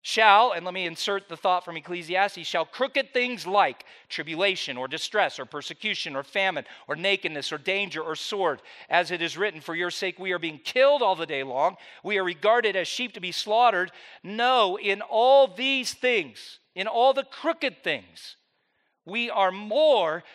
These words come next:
than conquerors through him who loved us.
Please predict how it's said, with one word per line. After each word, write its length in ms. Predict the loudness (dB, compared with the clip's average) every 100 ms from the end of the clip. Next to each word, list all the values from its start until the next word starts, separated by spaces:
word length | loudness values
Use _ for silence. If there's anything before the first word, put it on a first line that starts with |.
| -10
than 200 | -8 -8
conquerors 920 | -8 2 4 4 0 -2 0 0 -4 -16 -20 _
through 360 | 0 4 4
him 320 | 4 2 2 -6 _ _
who 180 | -6 0
loved 320 | 6 4 6
us. 400 | 2 2 -8 -12